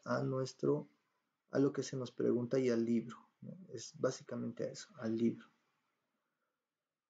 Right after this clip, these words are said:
Entonces, inciso A, porque se tienen grandes procesadores que requieren mayor cantidad de datos.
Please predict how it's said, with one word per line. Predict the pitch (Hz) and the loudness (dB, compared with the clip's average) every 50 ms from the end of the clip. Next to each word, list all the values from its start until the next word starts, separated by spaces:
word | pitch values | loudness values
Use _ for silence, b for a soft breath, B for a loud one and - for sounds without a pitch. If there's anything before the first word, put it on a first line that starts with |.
| _ _ _ | _ _ _
Entonces, | 156 151 147 151 - - - - - - | 0 2 4 2 2 2 0 -4 -2 2
inciso | 185 160 160 - 214 - - - 165 147 | 2 2 4 4 4 4 4 4 4 4
A, | 156 165 156 - - - | 4 2 0 -2 -2 0
porque | 147 143 143 - 147 | 2 2 4 2 2
se | 147 - 151 | 2 2 0
tienen | 147 - 196 202 196 190 180 | 2 4 4 6 6 6 6
grandes | 165 151 165 185 190 190 190 185 - - - _ _ _ _ _ _ _ _ _ _ _ _ _ _ _ | 6 6 6 6 8 6 6 6 2 -4 -12 _ _ _ _ _ _ _ _ _ _ _ _ _ _ _
procesadores | - 143 131 - - 139 123 - - 131 127 139 170 175 131 131 123 131 139 | 0 2 2 2 2 0 0 2 2 4 6 6 8 8 8 8 8 6 4
que | - - 135 120 | 2 2 2 4
requieren | 120 120 120 - 165 160 170 165 151 | 4 2 2 2 4 4 4 4 4
mayor | 131 120 117 131 151 170 170 160 | 4 4 4 6 6 4 4 4
cantidad | - 156 151 151 - 151 123 117 110 101 | 2 0 0 2 0 2 2 4 4 4
de | 107 110 110 | 4 4 4
datos. | 131 135 131 - - - - - - - | 4 4 4 0 -6 -12 -14 -14 -14 -18